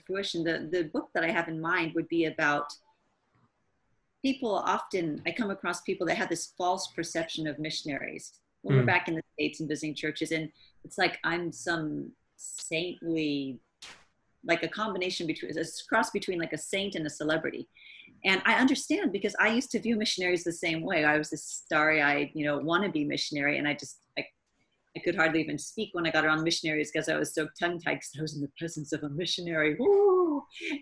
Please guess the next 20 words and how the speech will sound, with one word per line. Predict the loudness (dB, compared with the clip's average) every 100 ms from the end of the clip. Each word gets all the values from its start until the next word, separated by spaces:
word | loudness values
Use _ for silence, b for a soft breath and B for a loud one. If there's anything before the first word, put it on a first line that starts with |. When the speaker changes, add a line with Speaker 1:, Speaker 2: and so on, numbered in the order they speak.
| 0
Speaker 1:
And, | 0 0 -4 -18 B -8 -6 -6
um, | -6 -8 -10 -12 -14 -20 _ _ _ _ -20 _ _ _ _ -16 -2
a-, | 0
and | 2 0 0 -4
now | 0 2 2 2
living | 2 4 4
that | 4 4
life, | 6 6 4
I |
just | -2 -4 -4
see | 2
how, | 4 2
you | 0
know, | -4 -4
we're | -8
just | -10 -8
normal, | -6 -6 -4 -6 -6 -10 _ _ _ -16
extremely | -12 -6 -4 -2 -4 -4
broken, | 0 0 0 -2 -2 -2 -2
needy, | -2 -2 -2 -2 -4